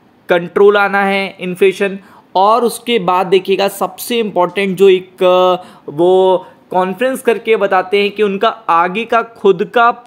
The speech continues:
फोरकास्ट क्या है, कि वो कितनी हद तक इन्फ्लेशन को कंट्रोल कर लेंगे, कितनी हद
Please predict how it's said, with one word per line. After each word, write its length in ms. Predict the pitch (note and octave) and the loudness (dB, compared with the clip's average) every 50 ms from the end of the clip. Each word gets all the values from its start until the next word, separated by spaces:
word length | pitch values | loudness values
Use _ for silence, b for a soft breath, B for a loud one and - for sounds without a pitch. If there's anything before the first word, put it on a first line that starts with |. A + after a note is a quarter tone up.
| - - | -8 -2
फोरकास्ट 640 | - F#3 F#3+ F#3+ F#3 F#3+ G3+ F#3 F3 F#3+ F#3 - - - - | 2 2 2 2 2 0 0 0 0 0 -2 -6 -14 -8 -2
क्या 200 | F3+ F3 E3 D#3 | 0 0 0 0
है, 200 | D3+ D3+ D3+ C#3+ - - - _ | -2 -2 -4 -6 -8 -10 -10 _
कि 80 | E3+ F3 | -4 0
वो 360 | F3 G#3+ A3+ A#3+ B3 B3+ - B B B B B B _ _ _ - | 4 4 4 4 4 2 -2 B B B B B B _ _ _ -6
कितनी 480 | - - - - B3+ A#3+ C4+ C#4+ D4 C#4 | -6 -4 -2 -4 -4 -2 -2 -2 -2 -2
हद 280 | A#3+ G#3 A3 A3+ - - - | -2 0 -2 -2 -2 -4 -4
तक 180 | F#3+ D#3 - - - _ b b b b | -4 -4 -4 -6 -16 _ b b b b
इन्फ्लेशन 540 | F3+ F3+ F#3 F3+ G3+ A3 G#3 - A#3 A3+ A3+ | -6 -6 -4 0 2 0 2 0 -2 -4 -2
को 80 | A#3+ A3+ | -2 -2
कंट्रोल 440 | - G#3 F#3+ F#3 F3+ G3 G3+ G3 | 0 -2 -2 0 0 2 2 2
कर 120 | G3 F#3+ F3+ | 2 2 0
लेंगे, 300 | F3 F3 F3+ F3 G3 G#3 | 0 0 -2 -4 -4 -4
कितनी 340 | G3+ G3+ D3+ - - G#3+ G#3 | -4 -6 -8 -6 -4 -4 -4
हद 200 | F3+ E3 F#3+ G3 | -4 -2 -4 -6